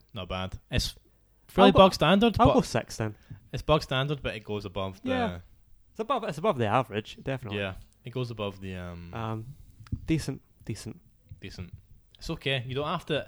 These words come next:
Speaker 1: It doesn't require you to remember anything.
Speaker 2: Yeah.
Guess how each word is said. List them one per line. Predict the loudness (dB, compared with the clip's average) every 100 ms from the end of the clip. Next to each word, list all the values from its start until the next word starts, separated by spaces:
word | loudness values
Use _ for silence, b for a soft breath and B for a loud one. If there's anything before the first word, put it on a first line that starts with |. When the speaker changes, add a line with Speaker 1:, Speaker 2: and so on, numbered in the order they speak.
| -6
Speaker 1:
It | 0
doesn't | 0 0
require | -2 0 2 4
you | 2
to | 0 -4
remember | -6 -4 -2 0
anything. | 0 -2 -6 -10 _ _ _ -10
Speaker 2:
Yeah. | -4 -2